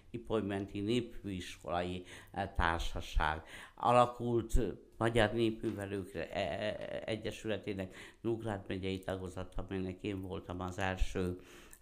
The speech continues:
titkára, Kovács Éva az elnök. Tehát ezek a közösségi munkák, ez, felvettük az egyházakkal a, a, a kapcsolatot. Kö-, Közösségfejlesztő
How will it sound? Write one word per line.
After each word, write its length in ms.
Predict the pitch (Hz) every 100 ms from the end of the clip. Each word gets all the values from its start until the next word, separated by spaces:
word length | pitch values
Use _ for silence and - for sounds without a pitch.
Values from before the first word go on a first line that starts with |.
| -
titkára, 600 | 123 - - 101 95 92
Kovács 500 | - 98 95 90 -
Éva 340 | 101 92 92 87 - - -
az 220 | 98 92
elnök. 720 | 113 107 87 80 78 - - -
Tehát 420 | - 104 107 107 87
ezek 320 | 110 107 -
a 120 | 98
közösségi 1000 | - 151 131 120 - 107 95 101 107 - - - 101
munkák, 560 | 107 117 - 127 123
ez, 240 | 117 110 - - - -
felvettük 640 | - - 127 120 120 - -
az 160 | 107
egyházakkal 840 | 120 110 110 107 - 107 - - 107
a, 220 | 104 - - - -
a, 400 | 104 101 107 -
a 140 | 104 -
kapcsolatot. 1000 | - 98 - - 73 73 69 - 76 76 -
Kö-, 260 | 92 92 -
Közösségfejlesztő 1120 | 107 110 110 110 107 - 104 101 98 -